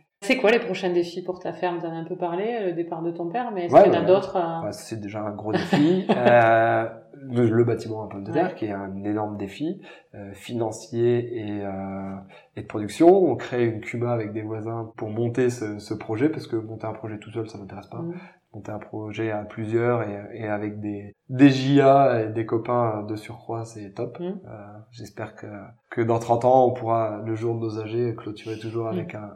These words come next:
Speaker 2: avec une bonne bière et, et en rigoler, quoi. Parce que ça, ça peut se passer mal aussi, hein,
Speaker 1: Mhm.
Speaker 2: faut le savoir. Donc, faut, dès le début, essayer de,
Speaker 1: Mhm.
Speaker 2: de bien mettre, euh, des règles claires pour tout le monde et qu'on puisse s'y tenir,
Speaker 1: Mm.
Speaker 2: parce que on voit trop souvent entre copains,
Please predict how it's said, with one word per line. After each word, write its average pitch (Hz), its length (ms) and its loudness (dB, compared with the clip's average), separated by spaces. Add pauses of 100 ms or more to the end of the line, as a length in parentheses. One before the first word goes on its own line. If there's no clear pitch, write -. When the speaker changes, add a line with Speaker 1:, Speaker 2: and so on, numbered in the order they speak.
(220)
Speaker 2:
avec 110 320 -8
une 110 160 -10
bonne 107 200 -6
bière 113 280 -6 (440)
et, 113 100 -4
et 107 60 -2
en 104 120 4
rigoler, 104 380 -2
quoi. - 160 -12 (100)
Parce - 140 -14
que 120 260 4
ça, - 180 -6
ça 95 180 -10
peut 107 100 -8
se - 80 -12
passer 101 220 -12
mal 120 140 -4
aussi, 135 180 -2
hein, 190 100 4
Speaker 1:
Mhm. 180 60 -2
Speaker 2:
faut 107 80 -10
le 104 60 -14
savoir. 147 300 -8
Donc, 117 160 -14
faut, 104 220 -14
dès 110 140 4
le 117 80 4
début, 120 380 4
essayer 110 320 -4
de, 107 120 -10
Speaker 1:
Mhm. 135 240 -10 (320)
Speaker 2:
de 110 180 -6
bien 120 240 2
mettre, 123 320 0
euh, 107 280 -4 (440)
des 110 140 -6
règles 104 300 -6
claires 120 320 -4
pour 110 140 -16
tout 113 100 -12
le 110 60 -12
monde 147 200 -8
et 117 80 -8
qu'on - 140 -14
puisse - 220 -16 (140)
s'y - 60 -20
tenir, 117 260 -4 (120)
Speaker 1:
Mm. 180 60 -14
Speaker 2:
parce 170 140 -14
que 107 120 -12 (420)
on 104 140 -10
voit 107 140 -2
trop 120 160 0
souvent 123 440 6
entre 117 200 -2
copains, 120 560 -2